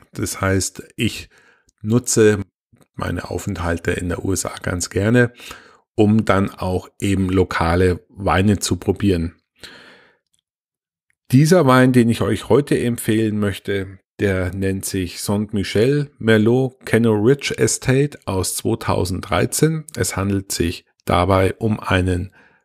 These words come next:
Merlot, wie gesagt. Und, ähm, die Herkunft ist nicht Kalifornien, deswegen habe ich bewusst Westküste gesagt, sondern aus Washington State, also der nordwestlichste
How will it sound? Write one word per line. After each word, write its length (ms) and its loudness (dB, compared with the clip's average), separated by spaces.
Merlot, 480 2
wie 140 0
gesagt. 520 0
Und, 760 2
ähm, 580 0
die 220 -4
Herkunft 560 -2
ist 240 -2
nicht 160 -2
Kalifornien, 600 2
deswegen 300 -4
habe 140 -2
ich 160 -12
bewusst 600 -2
Westküste 540 0
gesagt, 460 -2
sondern 340 -2
aus 460 -4
Washington 500 0
State, 460 2
also 300 -2
der 280 -4
nordwestlichste 1300 -2